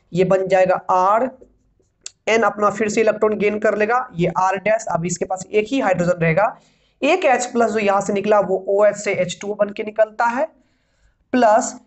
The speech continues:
यहां से जो एनए था वो सीएल लेकर के एनएसीएल बनकर के निकल जाता है। यानी कि जब हम लोग amine का reaction हम लोग alkyl halide से करते हैं तो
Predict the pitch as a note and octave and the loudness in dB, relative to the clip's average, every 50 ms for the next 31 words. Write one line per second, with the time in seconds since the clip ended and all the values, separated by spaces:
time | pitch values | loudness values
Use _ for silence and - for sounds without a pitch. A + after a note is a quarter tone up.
0 | _ _ F3+ F#3+ G#3 G#3+ A#3 C4+ C4+ C4+ A3 G#3 A#3 A3+ - A3+ A3+ A3+ A#3 A#3+ | _ _ 0 0 2 2 2 2 0 0 0 -2 -2 0 0 0 2 2 2 0
1 | A#3+ A#3 A3+ A3 G#3+ G#3+ G3+ - G#3+ G3+ G3+ G#3 G#3 G3 G3 F3+ F3 F3+ F3+ F3+ | 2 0 0 0 0 -4 -6 -8 -6 -2 -2 0 -2 -2 -4 -4 -2 0 2 2
2 | F#3+ F#3 F#3+ A3+ A3+ - - G3+ F#3 F#3 F#3 F#3 F3+ - F3+ E3 D#3+ E3 E3 D#3+ | 0 0 0 -4 -6 -6 -4 -2 0 0 0 0 -2 -2 -2 -2 -2 -2 -4 -4
3 | G3+ G3+ - B3+ B3+ B3 - G3 E3 D#3+ D3 D3 - D3+ D3 D3+ E3 F#3 G#3+ A#3+ | -6 -8 -8 -10 -8 -6 -4 -2 -2 -2 -2 -2 -4 -4 -2 -2 -2 -2 -2 -4
4 | A#3+ C4 C4+ C4+ D4 C#4 - - - - - _ _ - C4 C#4 C#4+ D4 D4+ D#4+ | -4 -4 -4 -6 -6 -8 -12 -14 -16 -16 -18 _ _ 0 2 2 4 4 2 2
5 | C#4+ D4+ - - C#4 B3 B3 B3 B3+ C4 C#4 D#4 D4+ C#4+ - C#4 C4 A#3+ B3 A#3+ | 2 0 -2 0 0 0 2 4 4 4 4 2 0 0 2 2 2 2 2 0
6 | A#3+ B3 - C#4+ C#4 C4+ - A#3 A#3+ B3 B3 - A#3 A3+ A3+ G#3+ - A#3+ A#3+ B3 | 0 0 -2 -4 -4 -4 -4 -2 -4 -4 -2 -2 -4 -4 -4 -2 -2 -2 0 0
7 | A3+ G#3 G#3+ G#3+ A3 G#3+ G#3 G#3 G3+ - G3 F#3 F#3 - G3+ F#3+ F#3 G#3+ B3 C#4 | -2 -2 -4 -4 -6 -6 -10 -14 -14 -14 -14 -14 -8 -6 -6 -4 -2 -2 -2 -4
8 | C#4 - - - _ _ _ - | -4 -8 -16 -20 _ _ _ -2